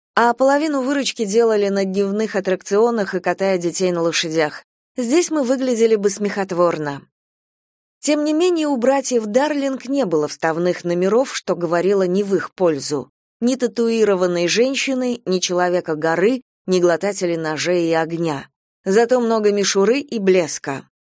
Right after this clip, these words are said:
Бека оторвала кусочек сахарной ваты с палочки в моей руке. "Все равно я бы с удовольствием заплатила, чтобы увидеть тебя в блестках". Ее язычок отправил розовую вату в рот. Мне с большим трудом удалось оторвать взгляд и снова посмотреть на арену.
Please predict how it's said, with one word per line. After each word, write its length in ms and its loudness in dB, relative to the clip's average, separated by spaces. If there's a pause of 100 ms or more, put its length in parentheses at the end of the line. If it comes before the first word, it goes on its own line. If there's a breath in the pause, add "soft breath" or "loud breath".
(100)
Бека 340 2
оторвала 440 0
кусочек 480 -2
сахарной 460 -2
ваты 360 -2
с 120 -4
палочки 480 -2
в 80 -4
моей 320 0
руке. 400 -2 (680)
"Все 220 0
равно 320 2
я 220 2
бы 120 -2
с 80 -2
удовольствием 600 0
заплатила, 560 -2
чтобы 320 -2
увидеть 420 2
тебя 300 0
в 80 -8
блестках". 720 -4 (480)
Ее 400 0
язычок 440 -2
отправил 500 0
розовую 500 2
вату 360 -2
в 100 -8
рот. 340 -2 (480)
Мне 220 2
с 40 -6
большим 360 0
трудом 360 0
удалось 380 0
оторвать 440 -2
взгляд 480 -2
и 40 -4
снова 320 -2
посмотреть 600 -4
на 180 -2
арену. 540 -4